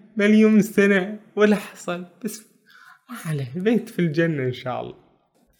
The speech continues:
أجل، ويش انتون؟ كله سلبية.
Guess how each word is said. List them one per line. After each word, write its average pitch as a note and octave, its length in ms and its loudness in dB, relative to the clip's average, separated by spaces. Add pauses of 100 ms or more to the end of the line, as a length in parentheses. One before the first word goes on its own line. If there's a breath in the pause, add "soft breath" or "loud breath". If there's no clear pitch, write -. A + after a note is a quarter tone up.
أجل، C3 220 -6
ويش C#4+ 320 0
انتون؟ G#3+ 540 4
كله D4+ 360 4
سلبية. F#3 1000 0